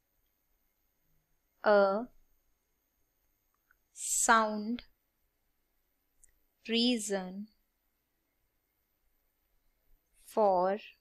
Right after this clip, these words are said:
something। ठीक है, कि एक प्रॉपर रीजन किसी चीज के लिए देना, that is persuaded। Then last that we have, it is proposed।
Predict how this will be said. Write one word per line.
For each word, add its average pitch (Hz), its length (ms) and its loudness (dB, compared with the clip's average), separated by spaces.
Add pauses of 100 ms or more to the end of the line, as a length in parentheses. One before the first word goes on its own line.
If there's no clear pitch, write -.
(2500)
something। - 540 -10 (2000)
ठीक 233 180 -12
है, 214 340 -12 (1500)
कि - 200 -14
एक 240 340 -2
प्रॉपर 220 440 0
रीजन 220 360 -6
किसी 220 240 -6
चीज 208 300 -10
के - 140 -6
लिए 202 120 -2
देना, 190 300 -6
that 226 180 -6
is 214 160 -4 (160)
persuaded। 196 540 -4
Then 190 220 -2
last 214 440 4 (120)
that 214 120 6 (120)
we 226 140 0
have, 208 260 4
it 220 60 -4
is 233 120 -2 (140)
proposed। 214 560 0